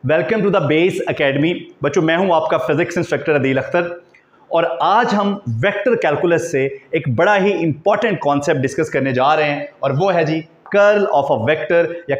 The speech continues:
curl of a vector field। बच्चों, इमेजिन करें आपके हाथ में glass है और आप एक बोतल से glass में ऐसे पानी डाल रहे हैं।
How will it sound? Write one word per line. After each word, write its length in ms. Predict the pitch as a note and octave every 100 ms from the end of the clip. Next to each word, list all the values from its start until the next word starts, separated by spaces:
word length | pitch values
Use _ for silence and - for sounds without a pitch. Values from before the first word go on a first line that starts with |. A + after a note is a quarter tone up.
| F3+
curl 200 | E3+ D3+
of 120 | C#3
a 40 |
vector 300 | B2+ B2+ C#3
field। 320 | C3+ F#3 F#3 F2 - _ _ _ _ _ _ _ - F#3
बच्चों, 500 | C4+ C4 - - F3+
इमेजिन 340 | F3+ G3 A3
करें 360 | D#3+ C#3 D3 - C#3+
आपके 200 | D3 D#3+
हाथ 180 | D3+ D3+
में 120 | C#3
glass 340 | C#3 D3+ D3+
है 240 | B2+ C3+ - _ -
और 100 | C#3+
आप 200 | D3 D3
एक 140 | B2+
बोतल 260 | C3+ C#3 E3
से 120 | D#3+
glass 280 | C3 C3 C3
में 60 | C3
ऐसे 140 | B2
पानी 220 | A2+ B2+ A#2+
डाल 200 | A2 G#2
रहे 160 | G#2
हैं। 140 | G#2